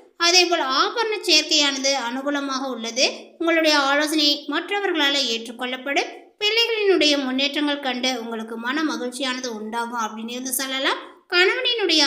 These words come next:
அன்பும் ஆதரவும் ஆலோசனையும் உங்களுக்கு மன நிறைவை கொடுக்கும். கலைஞர்கள் புதிய ஒப்பந்தத்தில் கையெழுத்திடுவீர்கள். நல்ல சூழ்நிலைகளானது வந்து பார்த்தீங்கன்னா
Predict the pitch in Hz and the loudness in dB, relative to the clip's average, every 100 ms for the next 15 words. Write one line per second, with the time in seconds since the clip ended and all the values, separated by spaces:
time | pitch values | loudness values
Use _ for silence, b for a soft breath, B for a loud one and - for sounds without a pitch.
0 | 254 269 339 359 311 269 269 269 277 277 | 4 2 2 2 2 0 -2 -2 -4 -6
1 | 247 254 285 285 277 269 269 240 240 233 | -4 -2 -2 -2 -2 -2 -6 -8 -8 -8
2 | 233 247 233 254 330 302 233 233 240 240 | -8 -8 -6 -2 0 0 -2 -2 -4 -6
3 | 240 220 220 220 220 220 214 214 - _ | -8 -10 -10 -10 -8 -6 -8 -12 -18 _
4 | _ - 403 403 494 494 392 349 349 359 | _ 2 8 8 8 4 6 8 8 4
5 | - 359 370 359 285 302 302 302 302 294 | 2 6 8 6 4 2 2 2 0 0
6 | 277 240 254 262 254 262 262 262 311 466 | 2 2 0 -2 0 2 2 2 2 0
7 | - - - 302 339 415 349 285 - 339 | -4 -10 0 4 6 8 8 6 2 2
8 | 330 320 302 302 294 294 285 269 247 247 | 4 4 4 4 4 2 0 0 -2 0